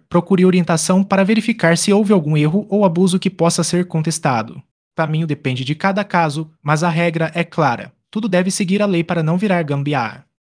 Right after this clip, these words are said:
É útil conhecer também as diferenças entre garantias fiduciárias e hipotecas,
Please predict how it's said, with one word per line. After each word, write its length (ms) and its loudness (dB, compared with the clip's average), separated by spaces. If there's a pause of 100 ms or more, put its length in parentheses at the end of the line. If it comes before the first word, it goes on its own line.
(160)
É 80 0
útil 280 0
conhecer 460 0
também 340 2
as 100 2
diferenças 600 -2
entre 240 -2
garantias 520 0
fiduciárias 800 -2
e 120 -2
hipotecas, 760 -4